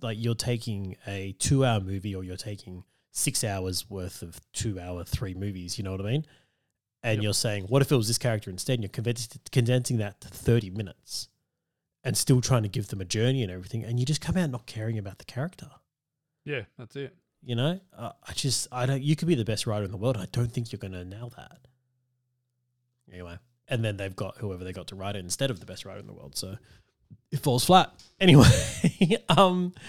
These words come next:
Speaker 1: the WandaVision spin-off. So we've got Agatha Harkness getting her own show, and we're also getting, uh, Monica Rambeau getting her own show.
Speaker 2: That I would watch.
Speaker 1: Mm.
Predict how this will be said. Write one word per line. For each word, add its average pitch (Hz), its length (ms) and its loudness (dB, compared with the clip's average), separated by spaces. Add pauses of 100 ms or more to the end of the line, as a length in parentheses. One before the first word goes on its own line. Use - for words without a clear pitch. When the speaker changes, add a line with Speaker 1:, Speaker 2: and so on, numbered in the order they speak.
(140)
Speaker 1:
the 175 220 8
WandaVision 175 640 10
spin-off. 120 420 6
So - 140 4
we've 120 80 4
got 123 160 4
Agatha 127 380 2
Harkness 120 480 0
getting 120 240 -2
her 120 120 -2
own 120 80 -2
show, 143 280 0
and 135 220 0
we're 139 120 4
also 156 240 0
getting, 131 480 -2
uh, - 180 -14 (100)
Monica 127 320 -2
Rambeau 117 400 -2 (760)
getting 101 160 -2
her 90 120 -6
own 85 120 -8
show. - 180 -6 (720)
Speaker 2:
That 226 240 -4
I 180 40 -2
would 139 240 -4
watch. - 480 -12 (240)
Speaker 1:
Mm. 104 320 -2